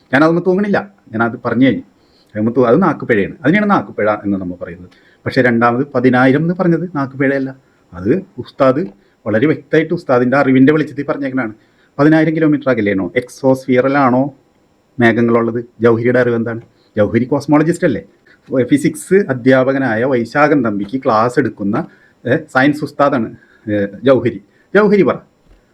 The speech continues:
പതിനായിരം കിലോമീറ്ററിന് മുകളിലാണോ മേഘങ്ങളുള്ളത്? അവിടെ എന്തെങ്കിലും മേഘം ഉണ്ടോ? നമ്മൾ ഈ, ഇപ്പൊ ഈ, നമ്മൾ ഈ മഴ പെയ്യുന്നതുമായിട്ട് ബന്ധപ്പെട്ട ഏതെങ്കിലും കാറ്റഗറി മേഘം അവിടെ ഉണ്ടോ?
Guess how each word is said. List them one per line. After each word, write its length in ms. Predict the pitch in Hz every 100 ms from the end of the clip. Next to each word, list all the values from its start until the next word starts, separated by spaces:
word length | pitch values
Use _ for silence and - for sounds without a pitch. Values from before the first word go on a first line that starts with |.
| _
പതിനായിരം 480 | 160 165 175 180 185
കിലോമീറ്ററിന് 420 | 156 139 123 123
മുകളിലാണോ 600 | 135 127 113 113 113 131 139
മേഘങ്ങളുള്ളത്? 640 | 127 113 113 110 107 117 _ _ _ _ _ 117
അവിടെ 140 | 143
എന്തെങ്കിലും 340 | 151 160 180
മേഘം 220 | 185 170 151
ഉണ്ടോ? 160 | 110
നമ്മൾ 300 | 117 117 127 127
ഈ, 160 | 120 127
ഇപ്പൊ 180 | -
ഈ, 120 | 127 123
നമ്മൾ 240 | 123 117
ഈ 40 | 123
മഴ 200 | 127 123
പെയ്യുന്നതുമായിട്ട് 460 | 123 120 123 117
ബന്ധപ്പെട്ട 340 | 120 120 117 120
ഏതെങ്കിലും 500 | 123 165 180 180 175 _ _
കാറ്റഗറി 340 | 123 123 123 123
മേഘം 240 | 120 113
അവിടെ 160 | 110 107
ഉണ്ടോ? 140 | 85